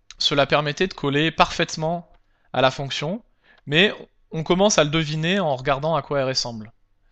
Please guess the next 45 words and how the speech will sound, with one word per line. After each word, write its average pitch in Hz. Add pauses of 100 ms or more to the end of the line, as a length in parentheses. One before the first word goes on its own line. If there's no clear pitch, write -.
(440)
Tu -
vois 165
que 156
plus 208
j'ai 147
augmenté 160 (540)
le 127
nombre 156
de 143
termes 147
de 135
mon 127
polynôme, 139 (280)
plus 202
je -
commence 170
à 151
avoir 143
des 127
fonctions 175
qui -
collent 190
à 156
la 135
fonction 135
bleue. 120 (720)
Je -
te 147
le 143
démontre 190
pas 170
ici, 170 (540)
mais 135
on 180
peut 151 (160)
démontrer 156
que, 139
avec 131
une 143
infinité 196
de 156
termes 165
dans 143
notre 127
polynôme, 147